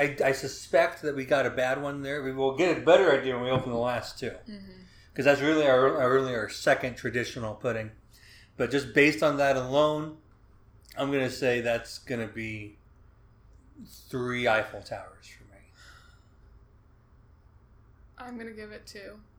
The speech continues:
Speaker 1: So
Speaker 2: Eiffel Towers.
Speaker 1: What'd you think of the vanilla flavor in it?
Speaker 2: I love, I like the vanilla bean flavor a lot.
Speaker 1: It was all, I don't think it steps with the chocolate though, do you?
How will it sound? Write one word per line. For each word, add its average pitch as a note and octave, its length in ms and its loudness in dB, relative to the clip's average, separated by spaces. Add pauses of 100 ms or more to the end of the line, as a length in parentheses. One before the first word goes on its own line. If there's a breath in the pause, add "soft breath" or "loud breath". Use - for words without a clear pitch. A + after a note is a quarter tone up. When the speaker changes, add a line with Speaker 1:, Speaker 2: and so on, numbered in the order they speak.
(140)
Speaker 1:
So G#3+ 80 -12
Speaker 2:
Eiffel G#3 200 -16
Towers. F#3+ 520 -16 (320 loud breath)
Speaker 1:
What'd E3 180 2
you F#3+ 60 -4
think F#3 160 -2
of F3 60 -2
the D#3 80 0
vanilla B2+ 300 -2
flavor G2+ 400 -10
in G2 80 -12
it? - 100 -20 (640)
Speaker 2:
I A#3+ 80 -6
love, C4 260 -6
I A3+ 180 -6 (100)
like A#3+ 220 -6
the A#3+ 80 -8
vanilla F3 340 -12
bean D#3+ 260 -16
flavor - 380 -18
a - 60 -20
lot. - 260 -20 (1040)
Speaker 1:
It D3+ 100 4
was C#3+ 160 6
all, D3+ 220 8
I C3+ 100 2
don't D#3+ 160 4
think C#3+ 120 -2
it B2+ 60 -4
steps C#3 300 2
with A2+ 100 -8
the A2+ 80 -10
chocolate A2+ 460 -4
though, F#2 160 -20
do G2 60 -20
you? F#2+ 140 -20